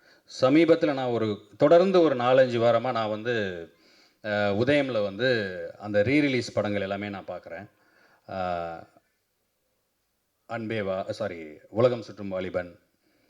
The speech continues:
ஆயிரம், என்னங்க, அடிமை பெண், ஆயிரத்தில் ஒருவன், வசந்த மாளிகை, கர்ணன், இதெல்லாம் இப்போவும் வந்து ஜனங்க வந்து அவ்வளோ ரசிச்சு பார்க்குறாங்க. ஏன்னா டிஜிட்டல் டிரான்ஸ்ஃபார்மேஷன்ல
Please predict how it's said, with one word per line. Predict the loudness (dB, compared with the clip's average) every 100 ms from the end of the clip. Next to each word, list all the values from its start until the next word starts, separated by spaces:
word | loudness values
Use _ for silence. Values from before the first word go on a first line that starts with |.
| -4
ஆயிரம், | 0 2 2 0 -2 -8 -18 _ _ _ _ _ _ _ _ _ _ _ _ _ _ _
என்னங்க, | -14 -12 -12 -12
அடிமை | -8 0 0 2
பெண், | -2 -4 -8 _ _ _ _ _ _ _ _ _ -4
ஆயிரத்தில் | 2 4 4 2 -2
ஒருவன், | -10 -8 -6 -8 -10 -4
வசந்த | 0 4 4
மாளிகை, | 2 0 -8 -12 -14 -14 0
கர்ணன், | 2 4 0 -4 -8 -8
இதெல்லாம் | -2 2 4
இப்போவும் | 2 4 6 8 6 6
வந்து | 2 0 0
ஜனங்க | 0 0 2 2
வந்து | 4 4
அவ்வளோ | 6 4
ரசிச்சு | 2 0 -6 -2
பார்க்குறாங்க. | 0 2 0 -2
ஏன்னா | -2 -2 -2
டிஜிட்டல் | -4 2 2 4
டிரான்ஸ்ஃபார்மேஷன்ல | 0 0 -2 -2 -2 -4 -2 -2